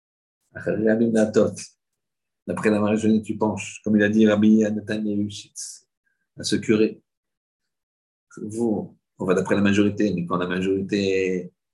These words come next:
on a un doute sur la vérité, est-ce que c'est tamé, pas tamé ? Mais vous,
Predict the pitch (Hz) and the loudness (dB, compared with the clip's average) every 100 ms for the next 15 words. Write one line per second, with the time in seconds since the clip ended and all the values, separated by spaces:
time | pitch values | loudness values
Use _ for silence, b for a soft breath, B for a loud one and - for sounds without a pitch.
0 | _ _ _ _ _ _ _ 90 90 90 | _ _ _ _ _ _ _ -10 -8 -6
1 | 92 107 107 - 87 85 98 120 143 147 | -2 -2 -2 -2 0 2 2 0 0 -2
2 | 113 - 85 - 78 - - _ _ _ | -2 -6 -12 -8 -8 -8 -14 _ _ _
3 | _ _ - 101 135 139 135 139 147 151 | _ _ -4 -2 0 -2 -2 -4 -6 -6
4 | 139 131 139 131 - - _ _ _ _ | -6 -4 -4 -4 -10 -20 _ _ _ _
5 | - 101 98 120 104 92 | -6 -4 0 0 0 -4